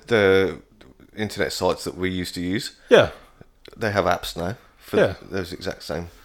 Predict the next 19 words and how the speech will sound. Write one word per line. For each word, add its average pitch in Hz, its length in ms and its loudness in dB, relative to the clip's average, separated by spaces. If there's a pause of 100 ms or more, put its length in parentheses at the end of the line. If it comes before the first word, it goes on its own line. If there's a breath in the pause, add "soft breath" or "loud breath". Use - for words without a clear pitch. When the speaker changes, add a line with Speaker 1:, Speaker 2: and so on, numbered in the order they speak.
(240 soft breath)
Speaker 2:
So - 140 4
it - 20 12
was 156 100 10
an 185 60 8
interesting 147 300 4
time 127 360 6
where 117 440 2 (800 soft breath)
it 120 240 -2
probably 147 340 10
just - 540 4 (300)
transitioned 120 460 2
from 117 100 -4
that 120 180 0
period 120 280 4
where 117 160 4
it 120 60 0
was 107 140 -4
kind 117 280 2
of 107 260 -2